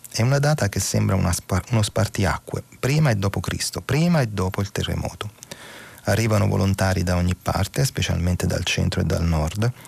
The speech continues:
Si muovono i partiti, i sindacati, le banche, appunto. Era un altro mondo.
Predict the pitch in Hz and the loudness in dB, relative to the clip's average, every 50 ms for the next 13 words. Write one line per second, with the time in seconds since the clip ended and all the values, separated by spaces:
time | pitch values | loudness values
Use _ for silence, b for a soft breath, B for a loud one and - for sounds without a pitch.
0 | B B B B B B B B - - - 120 120 120 120 117 107 101 98 95 | B B B B B B B B -4 -2 2 2 4 4 4 4 4 4 2 2
1 | 95 92 90 - - - 98 104 117 123 160 156 - - - 113 - 135 135 135 | 0 0 -2 -2 -4 -2 0 0 0 0 -2 -4 -2 -2 -4 0 2 2 2 2
2 | 135 127 - - - - - - - - - - - 104 101 - - - - - | 0 0 0 -2 -2 -4 -4 -6 -6 -8 -4 -4 -2 -2 -2 -2 -4 -6 -6 -6
3 | - - - - 82 - - - - - 107 104 101 95 - - - - 98 101 | -8 -6 -6 -6 -6 -4 -4 -6 -4 -2 0 0 0 0 -2 -2 -2 0 2 2
4 | 110 107 - - - 90 85 85 78 76 82 - | 2 2 0 -2 -4 -4 -2 -4 -4 -6 -8 -10